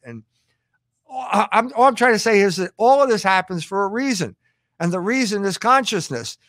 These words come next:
so that we can have some type of mature understanding of how to go forward.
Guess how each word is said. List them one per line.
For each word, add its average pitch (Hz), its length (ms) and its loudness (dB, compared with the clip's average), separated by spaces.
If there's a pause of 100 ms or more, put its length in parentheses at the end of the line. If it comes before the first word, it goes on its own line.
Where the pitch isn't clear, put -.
so 185 160 0
that 180 100 -2
we 220 140 -2
can 214 120 -2
have 208 160 2
some 202 200 0
type 196 240 -2
of 156 120 -12
mature 214 520 0
understanding 170 800 -2 (120)
of 135 100 -6
how 147 180 0
to 139 80 -2
go 127 160 -4
forward. 113 440 -4